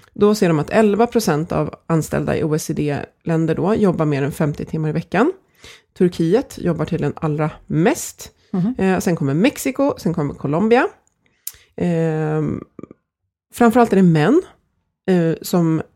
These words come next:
Speaker 1: jobbar långa timmar, det ser man lite mer. Och det här, det är väl ingen som blir jätteförvånad, eftersom det ofta är så att, eh,
Speaker 2: Globalt.
Speaker 1: fortfarande så att, alltså, kvinnor gör mer hemma. Ehm,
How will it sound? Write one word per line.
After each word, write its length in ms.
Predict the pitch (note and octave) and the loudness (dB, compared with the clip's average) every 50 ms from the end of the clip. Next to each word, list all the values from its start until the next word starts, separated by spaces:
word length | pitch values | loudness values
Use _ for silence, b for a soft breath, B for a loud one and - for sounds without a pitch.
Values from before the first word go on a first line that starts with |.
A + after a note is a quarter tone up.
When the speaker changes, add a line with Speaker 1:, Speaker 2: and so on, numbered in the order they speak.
| _ | _
Speaker 1:
jobbar 460 | - F3+ E3+ E3 D#3+ D3+ D#3 E3+ G3 - | 0 0 2 2 2 2 2 0 -2 -2
långa 240 | - F3 E3 D3+ D3+ | 0 2 2 2 0
timmar, 280 | D#3+ - D#3 E3+ G#3+ A#3+ | 0 0 2 2 2 2
det 100 | G#3 F3+ | 2 0
ser 160 | - - - | 0 -2 -2
man 200 | D#3+ D#3+ E3 E3+ | -2 -2 -2 -2
lite 200 | - F3 F3 F3 | -4 -4 -2 0
mer. 180 | E3+ F3+ A#3 | 2 4 6
Och 100 | A3+ F#3+ | 6 6
det 60 | F3 F#3 | 6 6
här, 420 | F3+ E3 D#3 D3 C3+ - - - - | 6 6 4 4 2 -2 -6 -10 -8
det 160 | - - E3+ | -2 0 0
är 40 | D#3 | 2
väl 100 | D#3+ D3 | 2 2
ingen 160 | D3+ C#3+ C#3+ | 2 0 0
som 140 | - - C#3+ | -2 -2 -2
blir 100 | D3 D3+ | 2 2
jätteförvånad, 680 | E3+ F3+ - - - D#3 - - F#3+ G#3+ G3+ D#3+ C3+ | 2 2 2 -2 -8 -6 -4 2 4 6 6 6 4
eftersom 220 | - - - D#3 D#3 | 2 0 -2 0 0
det 60 | D#3 | 0
ofta 220 | D3+ - - - | -2 -2 -2 -2
är 140 | G#2 D#3+ D#3+ | 0 0 0
så 120 | D3+ - - | -2 -4 -8
att, 240 | - - _ - - - | -12 -12 _ -20 -8 -4
eh, 60 | G3 | 2
Speaker 2:
Globalt. 640 | G3 G3+ G3 F#3 F3 G3 G3+ G3 - - D#3+ - - | 6 8 8 8 8 6 6 4 4 0 -4 -2 2
Speaker 1:
fortfarande 500 | F#4 D4+ - - - A3 D4+ F4+ C#4+ G#3+ | 2 2 2 2 4 6 8 8 8 6
så 120 | - - | 4 2
att, 260 | - F3 - - - | 0 0 -2 -4 0
alltså, 260 | - F3+ D#3+ - - | 0 0 2 0 -4
kvinnor 320 | E3+ - - D3+ C#3 C#3+ C#3+ | -6 -2 -2 -2 -2 -2 -2
gör 120 | C#3+ D3 | -4 -4
mer 180 | D3+ D3 - E3 | -4 -4 -6 -6
hemma. 240 | E3 G3 A3+ C4 - - b b b b b b b b b b b b b b b _ _ | -2 2 2 2 0 0 b b b b b b b b b b b b b b b _ _
Ehm, 420 | - F#3 F3+ E3+ D#3+ D#3 D3+ D3 | -4 -2 -2 -2 -2 -2 -4 -4